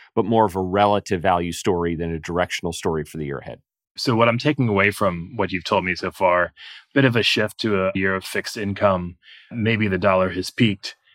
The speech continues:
Speaker 2: and then a more nuanced story when it comes to commodities.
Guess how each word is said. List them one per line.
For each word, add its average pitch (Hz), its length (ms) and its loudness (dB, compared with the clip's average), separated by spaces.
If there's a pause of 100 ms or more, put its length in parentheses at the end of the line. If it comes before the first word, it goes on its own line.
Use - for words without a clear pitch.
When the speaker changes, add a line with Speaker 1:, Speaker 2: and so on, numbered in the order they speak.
(160)
Speaker 2:
and 104 220 2
then 98 360 4
a 95 100 -2
more 101 200 2
nuanced 95 380 2
story 95 300 -2
when 92 140 -2
it 90 100 -8
comes 95 420 -4
to 90 460 -4
commodities. 101 720 0